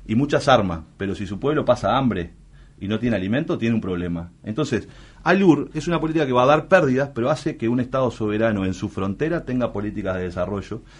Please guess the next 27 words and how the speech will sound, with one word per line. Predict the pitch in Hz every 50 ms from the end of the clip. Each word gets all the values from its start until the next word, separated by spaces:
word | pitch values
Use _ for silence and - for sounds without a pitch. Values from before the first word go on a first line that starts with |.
| - - - - -
genere | - - - 131 131 135 151 175 185 185 151
que | 123 147
haya | 143 - 135 -
producción | - 110 104 98 101 117 117
de | 110 98
caña | 107 110 107 104
de | 98
azúcar | 95 - - 120 110 - 113 120 -
y | 131 120
genere | - - 131 127 147 156 165
trabajo | - - 120 117 120 151 151 - 110
en | 95 92
esa | 82 - 85
zona. | - - 85 80 80 78 - - - - - - -
El | - 95
problema | 98 123 156 214 220
es | -
que | 151
el | 127
Frente | 139 139 139 127 139
Amplio, | 139 135 131 104 95
si | - - 107
alguno, | 110 139 208 240 240 214 - -
algún | 123 127 147 214 226
Frente | - 202 196 170 -
Amplista | 139 123 123 120 104 - - 78 71 - - - - - - - - - - _ -
dijo, | - 147 170 170 - 110 87 -